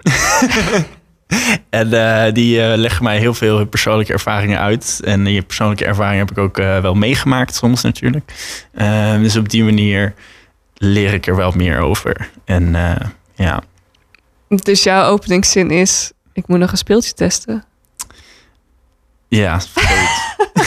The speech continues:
Speaker 2: <laughs> Wat goed. Ehm, wat, wat zijn van die cliché dingen die, eh, waar mensen vaak over jou denken omdat je in een seksspeeltjeswinkel werkt?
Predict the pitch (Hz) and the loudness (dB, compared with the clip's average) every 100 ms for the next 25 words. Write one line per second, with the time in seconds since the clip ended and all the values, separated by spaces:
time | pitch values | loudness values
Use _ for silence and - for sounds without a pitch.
0 | 320 370 - 403 453 - - - 311 - | 0 0 0 0 0 -4 -4 -4 -4 -2
1 | 294 - - - 302 - - - _ 587 | -2 -2 -4 0 0 -2 -12 -14 _ -4
2 | 679 698 640 453 403 - - 226 233 - | -2 -2 -2 -2 -4 -4 -2 0 -2 -4
3 | - - 294 220 247 247 262 - 277 269 | -6 -6 -4 -2 0 0 0 2 2 2
4 | 262 247 247 - 254 240 - 247 262 277 | 2 2 0 0 0 2 4 4 4 4
5 | 233 - 208 196 220 220 202 190 202 202 | 2 0 0 2 2 4 2 2 2 4
6 | 196 190 190 180 - 202 208 202 208 214 | 4 4 2 0 -2 2 2 4 2 2
7 | - 202 - 190 208 - 202 - 208 190 | 2 0 2 0 0 0 0 2 2 2
8 | 180 196 185 208 175 170 - 185 185 - | 2 2 2 0 0 0 0 0 0 0
9 | 180 180 208 - - - 202 - 165 170 | 0 0 0 -4 -6 -6 -6 -6 -4 -4
10 | - 214 - - | -6 -10 -16 -20